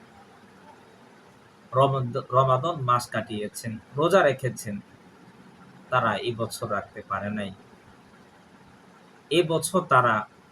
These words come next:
তাদের হায়াত ছিল না, ঠিক তদ্রূপ আগামী বছর আপনার আমার হায়াত থাকবে কিনা জানি না, পাবো কিনা জানি না। আমরা আল্লাহ পাকের কাছে দোয়া করি, "আল্লাহ, তুমি যেহেতু দয়া করে, মায়া করে, ভালোবেসে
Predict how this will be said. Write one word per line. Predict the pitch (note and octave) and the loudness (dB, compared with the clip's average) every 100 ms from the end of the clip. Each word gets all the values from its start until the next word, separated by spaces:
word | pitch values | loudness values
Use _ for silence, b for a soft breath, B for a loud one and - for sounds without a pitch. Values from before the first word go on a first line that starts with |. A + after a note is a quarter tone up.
| - | -4
তাদের | C3+ A#2 A2+ | 0 0 0
হায়াত | G2 G#2+ A2 - | -2 -2 -2 -4
ছিল | - B2+ C#3+ | -8 -6 -4
না, | B2 G#2 - - - - - - - - - | -6 -8 -12 -20 -20 -20 -20 -20 -20 -20 -12
ঠিক | - - - | -8 -6 -2
তদ্রূপ | C#3 A#2+ A#2 G#2 - - - - - - - | -2 0 -4 -6 -10 -20 -20 -20 -20 -12 -4
আগামী | A#2+ C3+ D3+ | -2 -2 -4
বছর | B2 A#2 - G#2+ G2 - | -6 -8 -8 -10 -12 -10
আপনার | B2+ B2+ C#3+ A#2 | -8 -6 -2 0
আমার | G#2 G#2 G2+ | 0 -2 -4
হায়াত | G2+ G#2 - | -6 -8 -8
থাকবে | - A2 A#2+ | -10 -10 -10
কিনা | - A2 G#2 - | -10 -8 -6 -2
জানি | A#2 A#2 | -2 -2
না, | C#3 G#2+ - - - - - - - - | -4 -8 -10 -20 -20 -20 -20 -20 -20 -2
পাবো | C#3 C#3 G#3+ | 4 6 4
কিনা | - D#3 A#2 | 0 -2 -2
জানি | A2+ G#2+ A2+ | -2 -4 -2
না। | G#2+ G2 - - - - - - | -6 -8 -12 -20 -20 -20 -20 -4
আমরা | C3 C#3 A#2+ | -2 0 2
আল্লাহ | G#2+ B2 - | 2 0 -2
পাকের | C3 B2 A2 | -4 -4 -6
কাছে | A2 - | -8 -8
দোয়া | F#2+ G2 G2 | -8 -4 -4
করি, | - G#2+ A#2 G2+ - - - | -6 -6 -6 -8 -20 -20 -6
"আল্লাহ, | B2 B2+ E3 C3 G2+ - | -2 2 4 4 0 -8
তুমি | - E3+ C#3 | -10 -6 -4
যেহেতু | C3 C3 | -4 -4
দয়া | G2+ A2+ C#3 | -4 -2 -2
করে, | - B2+ A2 | -2 -4 -4
মায়া | A2+ D#3+ | -2 -2
করে, | E3 D3 B2+ | -2 -2 -4
ভালোবেসে | G2+ A2 A#2+ A#2 - G#2 | -2 -2 -2 -6 -10 -12